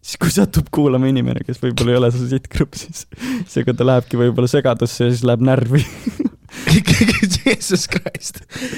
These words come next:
Speaker 2: Imagine nagu, oh my God, noh, jällegi, inimesed on veidrad. Kas sa
Speaker 1: Mida?
Speaker 2: lähed närvi mingisuguse asja peale, mis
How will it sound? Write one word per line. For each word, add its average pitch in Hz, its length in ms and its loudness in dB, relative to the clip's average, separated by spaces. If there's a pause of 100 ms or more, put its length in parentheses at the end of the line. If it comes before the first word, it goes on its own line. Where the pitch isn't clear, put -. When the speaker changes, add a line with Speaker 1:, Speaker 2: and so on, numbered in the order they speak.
(100)
Speaker 2:
Imagine 151 520 4
nagu, 123 320 2 (840)
oh 135 180 4
my 98 200 0
God, 101 320 -4 (120)
noh, 123 260 -4 (260)
jällegi, 117 400 -4 (140)
inimesed 120 420 -6
on 107 80 -6
veidrad. 104 320 -10 (480)
Kas - 160 -12
sa 135 80 -2
Speaker 1:
Mida? 104 140 -2
Speaker 2:
lähed 98 180 -4
närvi 101 320 0
mingisuguse 95 460 -6 (720)
asja 104 220 2
peale, 95 300 2
mis 90 160 -4